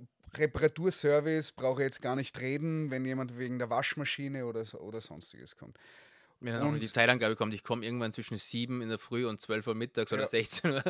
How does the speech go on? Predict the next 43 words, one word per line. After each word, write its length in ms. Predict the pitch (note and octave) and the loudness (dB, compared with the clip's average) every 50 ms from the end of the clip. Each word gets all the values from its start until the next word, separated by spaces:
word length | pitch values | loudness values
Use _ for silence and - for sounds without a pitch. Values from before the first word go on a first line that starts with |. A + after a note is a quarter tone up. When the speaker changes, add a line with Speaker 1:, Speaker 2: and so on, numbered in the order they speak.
| - G3 | 0 4
Speaker 1:
Ja, 140 | C#3+ D3 D#3 | 6 6 8
Speaker 2:
Ja. 140 | D3+ D#3 - | 8 6 6
Speaker 1:
plus 300 | - E3+ F3+ G3+ - - | 4 4 2 2 2 2
Anfahrt 520 | - D#3 D3+ C#3+ E3 F3+ D#3 D3+ D3+ D3 C#3 | 2 2 2 4 2 2 4 4 4 4 4
und 100 | D3+ B2+ | 2 2
Speaker 2:
<laughs> 0 | |
Ja, 100 | B2 B2 | 2 2
Speaker 1:
Abfahrt. 220 | D3+ E2+ A2 B2 | 2 2 2 0
Speaker 2:
genau. 200 | A#2 A#2+ A2 G2+ | 2 2 2 2
Speaker 1:
Also 220 | F#2 - B2 B2+ C3 - - - - _ | 0 0 -2 -4 -6 -8 -10 -20 -14 _
man 120 | - C#3 | -6 -2
muss 140 | C#3+ D3+ D3+ | -2 0 0
jetzt 140 | D#3+ D3+ - | -2 -2 -2
ehrlich 220 | D3+ - B2 C#3+ - | -2 -2 -2 -2 -2
gesagt 200 | - D#3+ D3+ - | -4 -4 -4 -2
sagen, 280 | - D3 C#3 C#3+ D3 | -2 -2 -2 -2 -4
so, 240 | C#3 - D3+ C#3+ C#3 - _ _ _ _ _ _ _ _ _ _ _ _ _ _ _ _ - - _ - | -2 0 0 0 0 -2 _ _ _ _ _ _ _ _ _ _ _ _ _ _ _ _ -20 -16 _ -10
und 100 | B2+ A#2+ | -6 -4
die 60 | B2 | -2
Leute 320 | B2+ A#2 B2+ C3+ C3+ D3+ | 0 0 0 0 0 -2
sind 200 | - D#3 C3+ C3 | -2 -2 -4 -4
eigentlich 380 | - - B2 C3+ C#3+ D3 C3+ - | -4 -4 -4 -4 -4 -6 -6 -6
noch 140 | C#3+ C#3 C#3+ | -4 -2 -2
nicht 240 | D3 D#3+ - - - | -2 -4 -4 -8 -6
drauf 320 | C#3+ B2 B2+ B2+ - - | -4 -2 -2 -2 -2 -4
gekommen, 380 | - - C3 C3 D3 D#3 D#3+ C#3+ | -6 -6 -4 -4 -4 -4 -4 -4
dass 160 | B2+ B2 - | -6 -8 -8
man 140 | B2 A2+ - | -8 -8 -6
eigentlich 440 | - A#2+ C3 C#3 C#3+ C#3 - - - _ - | -4 -4 -4 -4 -4 -6 -8 -12 -14 _ -18
in 160 | - - B2 | -12 -10 -8
Österreich, 640 | A#2 C3+ D#3 - - E3+ D3+ C#3 B2+ C3 D3+ - - | -6 -4 -4 -2 -2 -2 0 0 0 0 -2 -4 -6
muss 140 | C3+ B2+ A#2+ | -8 -8 -6
ich 100 | C3 A#2 | -6 -4
sagen, 260 | - B2+ B2 C#3 C#3+ | -4 -4 -4 -4 -6
um 240 | - A#2+ C3 B2 A#2+ - _ _ _ _ _ _ _ | -8 -8 -8 -8 -8 -10 _ _ _ _ _ _ _
wirtschaften 680 | - B2+ D3 F#3+ - - - E3+ D3+ - - - C3+ | -8 -4 -4 -4 -2 -2 -4 -4 -4 -6 -8 -12 -10
zu 180 | - - - B2+ | -8 -8 -10 -10
können, 520 | - - - A#2+ A#2 B2+ C#3+ F3 G#3 F3+ - _ _ _ _ _ _ _ _ _ _ _ | -10 -8 -6 -4 -2 -2 -2 -2 -4 -6 -8 _ _ _ _ _ _ _ _ _ _ _
brauche 420 | - - - - F3+ - - E3+ | -2 2 2 4 2 2 0 -4
ich 240 | E3+ F3 - - - _ - - | -4 -6 -8 -12 -18 _ -6 -4
hundert 440 | D#3+ E3 F3+ E3 E3+ E3 D#3+ - - | -2 -2 0 0 -2 -2 -2 -4 -4
Euro 400 | A2+ A#2+ C3 C#3+ C3+ C#3 C#3 C3+ | -2 -2 0 -2 -2 -2 -4 -2
netto 720 | C3 B2 A#2+ B2 B2 - _ - - E3 F#3+ A3 G3 | -2 -2 -2 -2 -4 -6 _ -6 -4 -2 -2 -2 -4